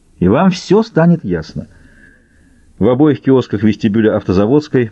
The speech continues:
Мурза не обнаружил ничего, что могло бы его заинтересовать. Лидировали зятёк, тёщин язык, Лиза, я сама и Хэлло, представленные не только свежими, но и старыми номерами.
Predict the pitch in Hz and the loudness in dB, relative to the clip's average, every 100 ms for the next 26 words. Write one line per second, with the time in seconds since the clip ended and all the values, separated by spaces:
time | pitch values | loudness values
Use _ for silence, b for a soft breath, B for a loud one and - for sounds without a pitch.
0 | - 107 101 92 120 113 110 104 110 104 | 0 2 2 2 4 4 4 2 2 2
1 | 104 110 107 117 131 139 101 95 101 98 | 2 2 2 -2 -2 -2 0 0 0 0
2 | 101 98 98 90 90 87 92 69 - _ | 0 0 -4 -4 -6 -4 -4 -6 -10 _
3 | _ _ _ _ _ 262 _ _ _ _ | _ _ _ _ _ _ _ _ _ _
4 | _ _ _ _ _ - _ _ - 107 | _ _ _ _ _ -20 _ _ -4 -2
5 | 117 135 113 101 87 78 B B B B | 0 0 2 0 -2 -4 B B B B
6 | B _ 104 113 127 185 190 - 123 - | B _ -6 -2 0 2 0 0 -2 0
7 | 107 107 113 135 190 180 143 170 120 110 | 2 2 2 2 0 2 2 2 2 2
8 | 110 113 147 160 156 113 104 - 117 104 | 0 -4 -2 -4 -6 -6 -4 0 2 2
9 | 78 90 90 120 110 104 104 101 101 107 | -2 -6 -4 -2 -2 0 0 0 2 2
10 | 131 131 - 101 90 87 90 101 - 95 | 2 -2 -2 0 2 2 4 2 0 -2
11 | 85 78 80 78 73 67 | 0 -2 -4 -6 -10 -12